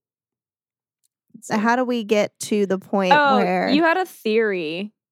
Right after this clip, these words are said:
Speaker 2: Oh!
Speaker 1: I had a theory?
Speaker 2: Yeah, you had a theory. It was, um, 'cause he runs home, uh, and he's just like, "Chucky killed my teacher,"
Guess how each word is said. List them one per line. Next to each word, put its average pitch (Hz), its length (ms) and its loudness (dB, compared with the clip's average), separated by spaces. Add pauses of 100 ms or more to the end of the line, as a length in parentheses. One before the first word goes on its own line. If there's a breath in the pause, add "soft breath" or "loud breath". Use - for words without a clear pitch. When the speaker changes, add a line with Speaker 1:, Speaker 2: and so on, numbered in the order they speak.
(160)
Speaker 2:
Oh! 403 1080 4
Speaker 1:
I 202 240 4
had 262 120 0
a 262 60 -2
theory? 285 420 -2
Speaker 2:
Yeah, 226 220 2
you 262 180 -2
had 269 100 2
a 269 60 -2
theory. 262 480 -2
It 233 140 0
was, 233 300 -2
um, 196 640 -4 (1120)
'cause 320 140 2
he 349 120 2
runs 359 320 0
home, 277 600 0 (240)
uh, 214 560 2
and 247 180 0
he's 254 160 -2
just 277 160 -6
like, 302 180 0
"Chucky 539 320 2 (100)
killed 523 200 2
my 494 180 0
teacher," 494 340 2